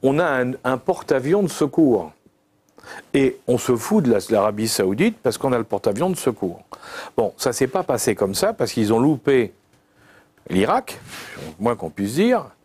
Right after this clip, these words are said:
l'Irak et la Syrie, et puis, et qu'en Arabie, alors M B S,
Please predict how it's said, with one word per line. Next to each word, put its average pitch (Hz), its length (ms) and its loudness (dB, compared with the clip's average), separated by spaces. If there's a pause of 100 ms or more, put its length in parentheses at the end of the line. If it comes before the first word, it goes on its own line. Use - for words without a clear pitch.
(140)
l'Irak 208 340 0
et - 60 0
la 85 140 -6
Syrie, 147 420 0 (560)
et 127 100 2
puis, 127 320 0
et 139 140 2
qu'en 208 180 -2
Arabie, 170 600 0 (420)
alors 113 340 2
M 135 220 0
B 127 80 2
S, 131 460 2